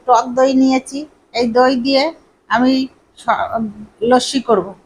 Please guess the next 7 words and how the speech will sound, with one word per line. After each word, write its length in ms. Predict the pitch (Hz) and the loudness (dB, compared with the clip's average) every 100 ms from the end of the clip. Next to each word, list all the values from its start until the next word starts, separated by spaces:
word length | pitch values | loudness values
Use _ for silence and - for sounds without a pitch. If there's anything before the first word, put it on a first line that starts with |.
| _ _ _ - | _ _ _ -2
কেমন 240 | 247 262 262 | 0 2 0
করে 160 | 269 269 269 | 0 0 0
লস্যিটা 440 | 262 - 254 262 262 | -2 -4 -6 -6 -2
তৈরি 240 | 254 254 | -2 -2
করি, 260 | 254 262 262 262 _ _ _ - | -4 -4 -6 -10 _ _ _ -12
আপনারা 320 | - 240 247 | -8 -4 0
আমার 180 | 254 254 | 2 2